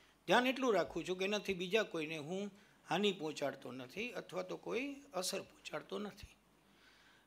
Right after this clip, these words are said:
પછી મને માનો કે ગમે છે કે મારે રોજ જુદા કલરના કપડાં પહેરો તો હું પહેરું છું.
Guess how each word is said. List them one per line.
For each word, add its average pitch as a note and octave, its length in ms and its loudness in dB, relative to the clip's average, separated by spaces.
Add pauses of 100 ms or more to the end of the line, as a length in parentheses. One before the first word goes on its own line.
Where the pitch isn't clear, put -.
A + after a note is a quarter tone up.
પછી G3 200 2
મને F3+ 320 4
માનો A#3+ 280 6
કે A#3+ 120 8
ગમે B3+ 280 6
છે F#3+ 180 4
કે F#3 120 0
મારે F#3 320 0
રોજ F3+ 200 0
જુદા F#3+ 240 2
કલરના F3+ 380 -2
કપડાં F#3 380 -6
પહેરો A#3+ 180 0
તો D4 120 -6
હું D4 80 -6
પહેરું D#4+ 260 -2
છું. - 180 -12